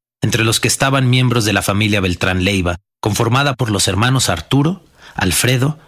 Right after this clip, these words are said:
y Héctor, así como el Chapo y su hermano Arturo, el Pollo, quien movía drogas y dinero por la frontera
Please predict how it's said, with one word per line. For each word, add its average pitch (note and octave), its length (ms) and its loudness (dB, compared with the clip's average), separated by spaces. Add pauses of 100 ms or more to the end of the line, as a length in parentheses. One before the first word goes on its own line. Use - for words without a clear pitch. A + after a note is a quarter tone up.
y G2+ 180 0
Héctor, - 420 -8 (440)
así C3+ 180 0
como C3+ 220 2
el F#2+ 80 -2
Chapo C3+ 320 0
y - 20 2
su G#2+ 140 0
hermano G2+ 320 0
Arturo, F#2 480 -4 (140)
el F#2+ 200 -4
Pollo, F#2+ 360 -2 (440)
quien A2 140 0
movía A2+ 320 2
drogas A#2 460 0
y - 20 0
dinero G2+ 420 0
por G2 140 -2
la F#2+ 100 0
frontera A#2 600 -2